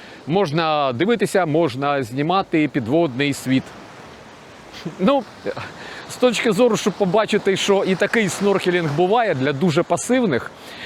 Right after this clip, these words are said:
це ж взагалі плавати можна не вміти, тому що, е, на борту човна є рятувальні жилети, рятувальний жилет, ти вже на воді тримаєшся, тримаєшся, тебе тягнуть. Ну, тобто, сноркелінг для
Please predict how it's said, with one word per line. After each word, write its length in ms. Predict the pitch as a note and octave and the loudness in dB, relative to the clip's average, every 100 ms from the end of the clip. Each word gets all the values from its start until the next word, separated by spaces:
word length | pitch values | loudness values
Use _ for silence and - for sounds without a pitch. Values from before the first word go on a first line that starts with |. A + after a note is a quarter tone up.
| - B2+ | -6 -6
це 200 | - F#3+ | 0 0
ж 300 | B2 D#3 F3 | 2 2 2
взагалі 380 | D3 F3+ F#3 D#3 | 2 0 0 -2
плавати 580 | D3+ F#3+ E3+ - D#3 D3+ | 2 2 2 0 2 2
можна 320 | D#3+ B2+ D#3 | 2 2 0
не 120 | D3 | 0
вміти, 360 | C3 B2+ D#3 G3+ | 0 0 0 0
тому 300 | D#3+ C#3+ D3 | 0 2 0
що, 300 | - D#3+ C3 - - - - | 2 0 0 -6 -16 -16 -4
е, 20 | A#2 A#2+ B2+ | 0 2 2
на 160 | C3+ D#3+ | 0 0
борту 480 | D3 E3+ - F#3+ C#3 - - | 0 0 2 2 2 -4 -10
човна 520 | - E3+ D#3 E3 C3+ - | -2 0 2 2 0 -2
є 440 | A#2+ D3+ D3+ A2+ - - | 0 2 2 0 -4 -2
рятувальні 560 | C3+ E3 D#3 C3+ C#3 | 0 2 2 2 0
жилети, 720 | C3+ A3 C4+ - B3 A3+ F#3+ | 2 4 4 2 2 2 2
рятувальний 460 | D#3+ D3+ F#3 F3+ F3+ | 0 0 2 2 2
жилет, 260 | D3+ C#4 - | 2 2 2
ти 100 | D3 | -2
вже 120 | D3 | 0
на 100 | D3+ | 0
воді 220 | D#3 D#3+ | 0 0
тримаєшся, 720 | F#3 G#3+ B3 B3 A#3 G3+ F3+ C3+ - - - | 0 0 2 0 0 -2 -2 -4 -8 -12 -2
тримаєшся, 580 | G3 A3 A3+ A3+ - F#3+ | 2 4 2 0 0 0
тебе 340 | F3 D3 D#3+ | 0 0 0
тягнуть. 560 | G#3+ A#3+ G3+ G#3+ G3+ - - - - | 2 0 2 2 0 -4 -12 -14 -4
Ну, 120 | G3+ G#3+ | 0 2
тобто, 340 | A3+ - F#3+ - - - - | 2 2 0 -2 -20 -20 -14
сноркелінг 840 | - D#3+ B3 A#3+ - F#3 E3+ C3 | -2 2 4 4 2 2 2 2
для 380 | C#3 E3+ F3 | 2 2 2